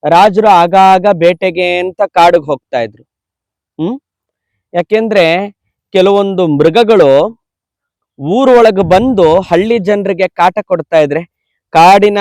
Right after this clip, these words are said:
ಅಂಚಿನಲ್ಲಿ ಹಳ್ಳಿಗಳಿದ್ರೆ, ಆ ಹಳ್ಳಿಗಳಲ್ಲಿರೋ ದನ ಕರುಗಳನ್ನ ತಿನ್ನೋದಕ್ಕೆ, ಕೋಳಿ ಎತ್ಕೊಂಡು ಹೋಗೋದಕ್ಕೆ,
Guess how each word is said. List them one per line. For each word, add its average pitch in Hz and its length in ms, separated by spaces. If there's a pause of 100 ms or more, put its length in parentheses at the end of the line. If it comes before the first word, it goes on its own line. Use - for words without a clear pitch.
ಅಂಚಿನಲ್ಲಿ 185 1120
ಹಳ್ಳಿಗಳಿದ್ರೆ, 156 1080 (760)
ಆ 175 180
ಹಳ್ಳಿಗಳಲ್ಲಿರೋ 202 800
ದನ 160 220 (120)
ಕರುಗಳನ್ನ 185 500 (140)
ತಿನ್ನೋದಕ್ಕೆ, 165 800 (380)
ಕೋಳಿ 214 260
ಎತ್ಕೊಂಡು 170 400
ಹೋಗೋದಕ್ಕೆ, 147 580